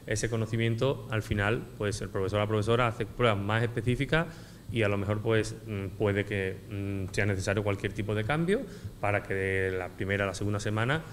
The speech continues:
pues, queden conformados los grupos definitivos para, para el resto de curso.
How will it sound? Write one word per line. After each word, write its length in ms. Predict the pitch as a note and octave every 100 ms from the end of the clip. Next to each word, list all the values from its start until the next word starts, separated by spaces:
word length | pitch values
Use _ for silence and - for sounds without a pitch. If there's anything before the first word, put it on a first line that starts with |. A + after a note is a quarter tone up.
| -
pues, 140 | - G#2
queden 420 | - G#2+ A2+ A#2+ A2+
conformados 480 | A2+ A2+ G#2 A#2
los 100 | B2
grupos 240 | G2+ G#2 G#2+
definitivos 500 | G#2 G#2 G2 A2 C3+
para, 460 | G#2 F#2+ F#2 F2 F2
para 160 | G2 F#2
el 60 |
resto 260 | F#2+ F2+ G2+
de 80 | F#2+
curso. 340 | G2 D#2+ -